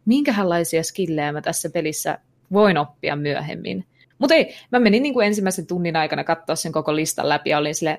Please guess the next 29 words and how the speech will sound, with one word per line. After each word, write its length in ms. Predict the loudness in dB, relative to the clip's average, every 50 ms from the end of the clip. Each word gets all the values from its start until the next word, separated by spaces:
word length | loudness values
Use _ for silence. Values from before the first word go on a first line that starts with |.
| _ -6
"Mm, 300 | -2 0 0 0 -2 -4 -8 -8 -2 2
ihan 220 | 4 4 4 4
siistejä 400 | 4 2 2 0 0 0 0 2
juttuja, 340 | 2 0 0 -2 -2 0 0
mut 160 | 0 0 0
mitä 180 | 2 2 4 4
mä 80 | 4
nyt 200 | 4 2 2 0 0
odotan?" 580 | -2 -2 -2 -2 -6 -4 -4 -4 -2 -2 -4 -6 -8 _ _ _ _ _ _ -4
Niinku, 200 | -2 0 2 2
et, 120 | 0 0 -2 _ -6 -2
no 80 | 0 0
sitä, 260 | 2 2 4 4 4
että 120 | 2 2 -2
mä 40 |
saan 480 | -2 0 2 4 6 6 6 4 4 2
ne, 180 | 0 0 0 -2 _ _ _ -2
mutta, 460 | -2 -2 -2 0 2 4 4 4 2 -2 -12 -20 -20 _ _ _ _ _ _ _ _ _ _ _ _ _ _ _ -6 -4
äh, 500 | -4 -2 -2 -2 -2 -4 -4 -8 -12 -16 _ _ _ _ _ _ 2 4
toinen 360 | 6 6 6 6 6 4 4
asia, 260 | 2 2 0 0 -2
mitä 180 | -2 -2 -4 -2
tää 180 | 0 0 0
teki 440 | 0 -2 -2 -2 -2 -4 -4 -4 -10 _ _ _ _ _ _ _ -16 -8 -4
liittyen 380 | 0 0 0 0 -2 -4 -4 -2
noihin 220 | -2 -2 -2 0
valikoihin 580 | 0 2 2 2 2 2 0 -2 0 0 -2 -2
ja 80 | -2
tohon, 260 | -2 -2 -2 -2 -2